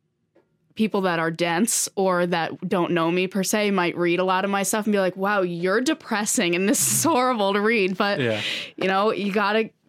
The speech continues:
Speaker 1: write what you feel. And it's very much circling back, like the YouTube thing.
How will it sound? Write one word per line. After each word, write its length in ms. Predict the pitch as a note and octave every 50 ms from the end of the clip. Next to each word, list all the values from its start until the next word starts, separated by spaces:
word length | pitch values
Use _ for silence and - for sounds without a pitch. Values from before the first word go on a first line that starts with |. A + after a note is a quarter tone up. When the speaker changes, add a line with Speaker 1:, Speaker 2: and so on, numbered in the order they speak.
| - - - -
Speaker 1:
write 360 | F#3 F#3+ G3 G3+ A3 G#3+ -
what 240 | G3 G#3+ G#3+ - G#3
you 100 | A3 G#3+
feel. 440 | - B3 C4+ D4 C4+ G#3+ F#3 F#3
And 280 | F#3 F#3+ F#3+ F#3+ F#3 F3+ - _ _ _ _ _ _ _ _ _ _ _ _ _ _ _ - D4 -
it's 240 | - G#3+ G#3+ - -
very 540 | F#3+ F#3+ F#3+ F#3+ F#3+ F#3+ F#3 F#3 F#3+ F#3 - -
much 460 | F#3 F#3+ F#3 F3+ F3+ - - - - - _ _ _ _ _
circling 580 | - - - - F#3 F3+ F3 - F3 D#3+ E3+
back, 300 | E3 E3 D#3+ E3 - - - - -
like 260 | G3+ G3 F#3+ F#3 -
the 100 | F#3 F#3+
YouTube 420 | F#3+ G3+ G3+ - - E3+ D3+ D#3+
thing. 380 | - - E3+ G2+ G2 - -